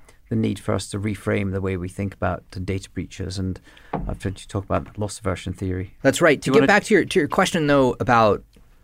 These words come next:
Speaker 2: n-, nation states and,
Speaker 1: Yeah,
Speaker 2: and this
Speaker 1: yeah, sorry, I should just
Speaker 2: combination.
Speaker 1: go back.
Speaker 2: Yeah, yeah, to, to get back to that. There's definitely an acceleration of capabilities, of offensive cyber capabilities.
Speaker 1: Mm-hmm.
Speaker 2: There's a diffusion and commercialization of this technology where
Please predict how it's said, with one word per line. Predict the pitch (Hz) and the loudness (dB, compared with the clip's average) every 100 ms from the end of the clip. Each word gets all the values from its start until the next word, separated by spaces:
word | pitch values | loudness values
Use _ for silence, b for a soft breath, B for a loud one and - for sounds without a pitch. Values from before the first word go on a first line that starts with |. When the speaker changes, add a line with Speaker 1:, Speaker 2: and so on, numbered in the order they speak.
| _ | _
Speaker 2:
n-, | 156 147 - | -8 -6 0
nation | 123 117 120 | 2 2 2
states | 107 113 101 - | 2 2 2 0
and, | 107 98 | -4 2
Speaker 1:
Yeah, | 202 165 | 4 4
Speaker 2:
and | 110 | 4
this | |
Speaker 1:
yeah, | 104 | 4
sorry, | 123 107 | 4 4
I | 101 | 4
should | 113 | 4
just | 107 107 87 | 4 2 0
Speaker 2:
combination. | 87 | -6
Speaker 1:
go | - | -4
back. | 143 | 2
Speaker 2:
Yeah, | 143 143 | 4 6
yeah, | 143 123 | 4 2
to, | - 110 | 0 -2
to | 98 113 101 - - _ 175 | -2 -4 -4 -6 -20 _ -14
get | 120 131 | -8 -4
back | 143 | -4
to | - | -2
that. | 107 - b b b b - | -4 -4 b b b b 0
There's | 139 139 139 131 - - _ _ _ _ _ - | 4 6 4 2 -4 -14 _ _ _ _ _ -2
definitely | 170 175 226 185 | 0 2 0 0
an | 127 | -2
acceleration | 101 - - 135 123 104 107 110 107 | -4 -4 2 4 4 2 2 0 0
of | 95 - | -2 -2
capabilities, | 117 101 90 107 107 98 76 - - - _ _ _ - _ _ _ _ - - | -4 -4 0 2 4 2 -2 -10 -12 -14 _ _ _ -20 _ _ _ _ -18 -8
of | 107 90 - _ _ _ _ - - - _ - | -6 -6 -10 _ _ _ _ -20 -20 -20 _ -10
offensive | - 117 101 107 | -2 0 0 -2
cyber | - 92 87 | -2 -2 -2
capabilities. | - 85 - 85 - 110 | -6 -8 -6 -8 -6 -4
Speaker 1:
Mm-hmm. | 104 | -2
Speaker 2:
There's | 95 | 0
a | 101 | 0
diffusion | 101 - - 156 170 196 156 165 160 151 | 0 -4 -6 -6 -2 -2 -2 -4 -6 -4
and | 113 101 | -4 -4
commercialization | - 117 117 120 - 110 95 87 92 - 90 | -4 -2 -2 -2 0 0 0 -2 -4 -4 -6
of | 80 | -8
this | - | -10
technology | 95 87 87 85 85 80 80 | -12 -8 -6 -4 -4 -6 -8
where | 82 90 87 82 - | -4 -2 0 -2 -6